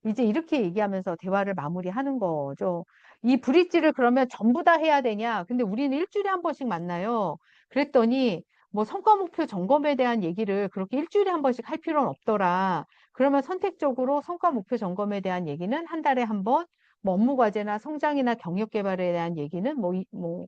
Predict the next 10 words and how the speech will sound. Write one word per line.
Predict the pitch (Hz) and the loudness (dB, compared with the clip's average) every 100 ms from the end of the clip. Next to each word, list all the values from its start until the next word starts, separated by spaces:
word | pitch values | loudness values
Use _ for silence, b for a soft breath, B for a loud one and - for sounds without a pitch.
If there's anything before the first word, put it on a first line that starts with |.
| _ _ _ _ | _ _ _ _
이게 | - 190 | -2 0
일주일에 | 220 269 269 | 0 0 -2
한 | 220 214 190 | 0 -2 0
번, | 240 320 _ _ - | -2 -2 _ _ -6
피드백 | 339 339 330 277 | -4 -2 -2 -4
수집 | - 196 277 202 | -8 -6 -4 -2
이렇게 | 185 190 | -2 -4
선택적으로 | 185 359 370 381 254 190 175 240 180 b b - | -4 -6 -6 -2 0 0 2 4 2 b b -6
얘기를 | 185 208 269 247 | -2 0 0 0
하시면서 | 311 339 311 202 180 233 208 | -2 -4 -4 -2 -2 0 0